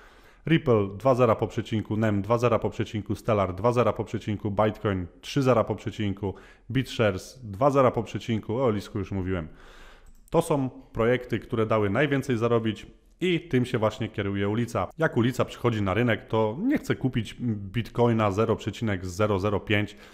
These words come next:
tylko woli kupić pięć milionów czy pięćdziesiąt milionów takich Verge'ów czy innych, czy innego altcoina i wtedy ładniej wygląda to na portfolio, a przy czym każdy wie,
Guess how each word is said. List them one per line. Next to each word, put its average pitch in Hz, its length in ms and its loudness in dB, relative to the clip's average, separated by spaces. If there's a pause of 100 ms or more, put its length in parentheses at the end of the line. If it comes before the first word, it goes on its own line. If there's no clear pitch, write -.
(160)
tylko 165 220 0
woli 113 240 2
kupić 110 400 -2 (340)
pięć 127 300 2
milionów 107 480 0 (120)
czy - 140 -8
pięćdziesiąt 107 560 0
milionów 101 360 0
takich 95 380 -6
Verge'ów 98 420 0 (180)
czy - 140 -8
innych, 104 460 -4 (100)
czy 165 140 -2
innego 117 440 2
altcoina 104 500 0 (340)
i 180 60 -6
wtedy 120 260 2
ładniej 110 300 4
wygląda 101 360 -2
to 107 100 -4
na 92 120 0
portfolio, 104 580 0 (260)
a 285 80 -4
przy 147 200 -2
czym 120 220 -2
każdy 104 320 -2
wie, 104 260 0